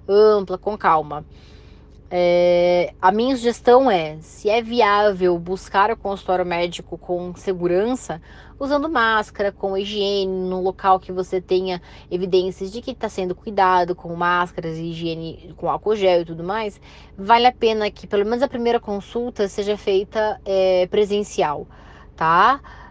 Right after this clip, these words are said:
Porque o diagnóstico vai ser mais preciso assim. Consultas subsequentes, eu acho que é possível serem feitas por telemedicina, intercaladas pelo menos, uma por telemedicina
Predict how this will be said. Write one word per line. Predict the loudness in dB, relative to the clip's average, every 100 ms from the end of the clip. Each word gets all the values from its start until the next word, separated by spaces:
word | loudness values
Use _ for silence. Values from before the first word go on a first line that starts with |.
| -20 -6
Porque | 0 2
o |
diagnóstico | 2 0 0 0 -2 -4
vai | -4
ser | -4
mais | -4 -4
preciso | -4 -4 -6 -4 -2
assim. | -4 -8 -12 -12 -16 -20 -20 -20 -20 -20 -20 -8
Consultas | -6 -6 -8 -6
subsequentes, | -6 -4 -4 -2 -2 0 -4 -4 -4 -2
eu | 0 4 4
acho | 4 -2 -6
que | -8
é |
possível | -6 -12 -8 -6 -4 -4
serem | -2 -4 -4
feitas | -6 -6 -6 -10
por | -8
telemedicina, | -2 -2 -2 -8 -10 -10 -8 -6 -6
intercaladas | -4 -4 -4 2 4 6 4 2 -4
pelo | -4 -4 -2
menos, | -4 -2 -2 -2 -4 -2
uma | -2 -2
por | -6
telemedicina | -4 -2 -2 -8 -10 -8 -8